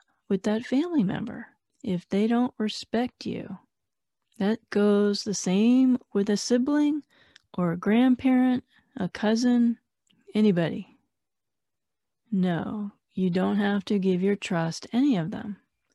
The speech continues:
Again, you don't have to go to holiday dinners if you don't want to be around those people.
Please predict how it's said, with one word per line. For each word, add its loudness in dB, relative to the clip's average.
Again, 2
you 0
don't 2
have 0
to 0
go 0
to 0
holiday 0
dinners 2
if -4
you 0
don't -2
want -4
to -4
be 0
around 2
those 0
people. -8